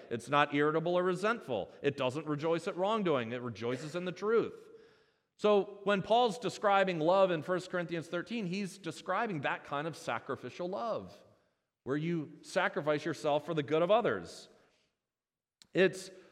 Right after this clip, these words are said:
one of the reasons why I enjoy, uh, preaching out of First Corinthians thirteen when I, when I marry, uh, a couple,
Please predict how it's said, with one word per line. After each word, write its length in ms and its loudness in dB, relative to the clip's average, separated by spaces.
one 220 4
of 80 4
the 80 6
reasons 340 4
why 280 4
I 400 2
enjoy, 800 2
uh, 160 4
preaching 520 -4
out 140 0
of 120 0
First 240 -6
Corinthians 400 -8
thirteen 500 -8
when 140 -2
I, 320 -2
when 120 -8
I 160 -4
marry, 440 -6
uh, 100 -10
a 40 -10
couple, 360 -20